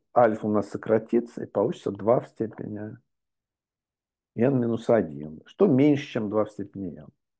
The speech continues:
И, значит, из, просто из соображения мощности, а, поскольку таких множеств мало, и, и все они маленькие, они не п-, не покроют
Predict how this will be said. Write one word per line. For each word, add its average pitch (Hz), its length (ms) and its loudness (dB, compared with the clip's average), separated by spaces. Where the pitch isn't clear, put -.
И, 127 100 -2
значит, 131 360 -2
из, 139 200 0
просто 135 540 4
из 120 120 0
соображения 123 800 2
мощности, 175 680 -2
а, 98 260 0
поскольку 143 440 2
таких 127 300 2
множеств 131 460 2
мало, 107 680 2
и, 110 100 -4
и - 100 -6
все 135 280 2
они 101 220 0
маленькие, 131 720 0
они 113 320 -6
не 139 160 -2
п-, - 240 -10
не 123 160 -6
покроют 147 840 -2